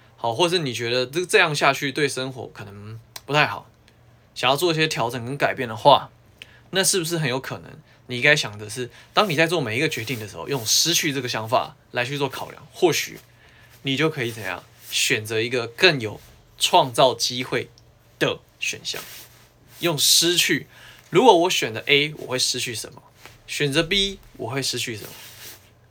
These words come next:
哎，这样子，你搞不好可以做出一个对你人生很有益处的选择哦。好啦，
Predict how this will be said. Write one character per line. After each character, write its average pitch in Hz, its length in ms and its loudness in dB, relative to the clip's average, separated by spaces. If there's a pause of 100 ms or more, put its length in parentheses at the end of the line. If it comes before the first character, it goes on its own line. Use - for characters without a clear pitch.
哎， 123 180 -2 (380)
这 165 100 4
样 143 100 0
子， - 180 -12 (580)
你 147 100 -8
搞 117 140 0
不 135 80 -8
好 113 220 -8 (260)
可 - 120 -2
以 131 60 2
做 131 180 -4
出 113 200 -10
一 107 60 -10
个 - 160 -14
对 120 180 -4
你 110 80 -10
人 107 160 -4
生 117 180 -4
很 123 80 -10
有 110 100 -4
益 117 140 -10
处 117 140 -8
的 107 60 -8
选 87 160 -10
择 60 140 -14
哦。 - 100 -14 (480)
好 - 120 -10
啦， 110 180 2